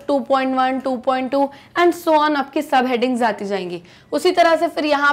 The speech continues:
पे again आपकी मेन पॉइंट आएगा नंबर थ्री,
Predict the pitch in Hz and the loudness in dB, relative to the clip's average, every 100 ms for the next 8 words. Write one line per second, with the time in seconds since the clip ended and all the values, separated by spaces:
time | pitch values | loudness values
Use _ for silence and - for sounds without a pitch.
0 | 285 302 277 311 311 277 - 311 277 247 | 2 2 4 2 0 -4 -4 -2 -2 -2
1 | 247 285 330 311 302 294 294 285 277 285 | -2 0 0 2 0 0 2 2 2 2
2 | 277 277 277 285 302 | 0 0 -2 -2 -4